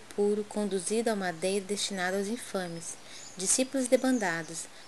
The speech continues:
perseguições sem conta, martírios e lágrimas para todos os seguidores. No entanto, essa pesada bagagem de sofrimentos constitui os alicerces de uma vida superior,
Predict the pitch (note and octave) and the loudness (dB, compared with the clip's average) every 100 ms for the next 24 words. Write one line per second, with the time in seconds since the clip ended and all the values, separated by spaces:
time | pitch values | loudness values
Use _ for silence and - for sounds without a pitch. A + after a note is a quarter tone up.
0 | - F#3+ - G3 F3 - G#3 - F3 - | -2 0 2 2 4 4 4 -2 -4 -6
1 | - G#3 B3 B3 A#3 - - F#3+ F#3 - | -4 -4 -4 -8 -14 -16 -8 0 0 0
2 | G3+ G#3+ A#3+ A#3 G#3 F#3 G3 G#3 G3+ - | 0 2 4 4 4 2 2 0 0 0
3 | G3+ - A3+ B3 C#4+ D4 - C4 C#4 C4 | -2 0 0 0 0 2 2 2 2 2
4 | F#3 E3+ - - - - - - - - | 2 -2 -8 -8 -14 -18 -18 -18 -18 -18
5 | - - - - - - - - - - | -18 -18 -18 -18 -18 -18 -18 -16 -16 -16
6 | - - G#3+ B3 - F#3+ G3+ - - G3+ | -12 0 2 2 2 0 0 -6 -4 6
7 | - A#3 A3 F#3+ A#3 C4 A3 F#3 F3+ G3+ | 6 6 2 2 4 4 4 4 2 2
8 | A3+ G3+ G3 - F#3 F3+ G3+ G3+ - G#3+ | 0 -2 -4 -4 -2 0 0 -2 -2 -2
9 | G3+ A3+ A3 A3+ G#3+ G#3 F#3+ - G#3+ G#3 | 0 2 6 6 6 4 4 4 4 2
10 | A3 G#3+ G#3+ F#3+ G3 G#3 G#3+ G#3 G#3+ A3 | 2 2 2 0 2 2 0 0 0 2
11 | F#3+ F3+ | 2 2